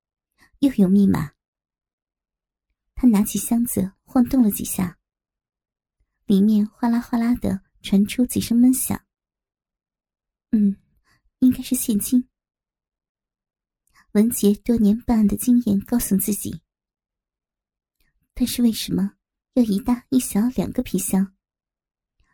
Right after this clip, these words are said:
为什么要留一个在这里？他心里思索着，似乎有了眉目，大脑中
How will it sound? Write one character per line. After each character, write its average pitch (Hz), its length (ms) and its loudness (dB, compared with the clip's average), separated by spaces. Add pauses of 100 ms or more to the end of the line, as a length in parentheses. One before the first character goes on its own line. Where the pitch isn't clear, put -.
(100)
为 262 100 2
什 - 180 -4
么 202 160 2
要 240 140 4
留 175 180 0
一 226 100 -2
个 285 120 -4
在 - 120 0
这 190 220 -2
里？ - 220 -8 (1700)
他 247 100 -6
心 254 180 0
里 202 80 0
思 254 200 -4
索 - 260 -2
着， - 320 -4 (920)
似 - 280 -2
乎 247 240 -2
有 190 160 0
了 185 120 0
眉 185 180 2
目， 214 220 0 (1400)
大 247 180 2
脑 196 160 2
中 226 300 -6